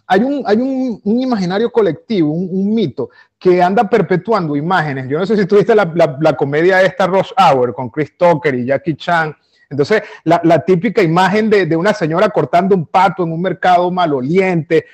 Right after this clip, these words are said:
todo sucio. Eh, ese, ese estereotipo de, de, de que no es avanzado, es muy primitivo, es muy sucio. Eh, ¿por, por qué te parece que existe esa desconexión? ¿Cómo, cómo lo asumes tú cuando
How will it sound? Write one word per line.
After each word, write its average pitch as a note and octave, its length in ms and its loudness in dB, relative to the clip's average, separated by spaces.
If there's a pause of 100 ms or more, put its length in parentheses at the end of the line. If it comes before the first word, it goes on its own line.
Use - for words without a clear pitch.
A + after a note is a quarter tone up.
(160)
todo F3+ 280 2
sucio. F3+ 800 0 (540)
Eh, F3+ 240 -6 (720)
ese, A3 440 -2
ese C#4 160 0
estereotipo B3+ 560 0
de, A#3 200 4
de, F3+ 200 -2
de F#3 220 -2
que F#3 200 0
no G3+ 200 -2
es A#3+ 80 -2
avanzado, G3 560 -2
es D#3 80 -8
muy G#3 140 -4
primitivo, F3+ 680 -6
es C#3+ 60 -14
muy G#3 480 -4 (360)
sucio. F#3 840 -2 (440)
Eh, F#3+ 440 -8 (300)
¿por, A3 240 -2
por A3 200 0
qué C#4 120 -2
te D4 140 -6
parece G#3 320 -4
que A3 80 -4
existe - 320 -4
esa A3+ 180 0
desconexión? D#3+ 580 -6
¿Cómo, A3+ 280 -4
cómo A#3 200 -2
lo A#3 120 0
asumes G3 440 -6
tú A3 400 -4
cuando F3+ 380 -4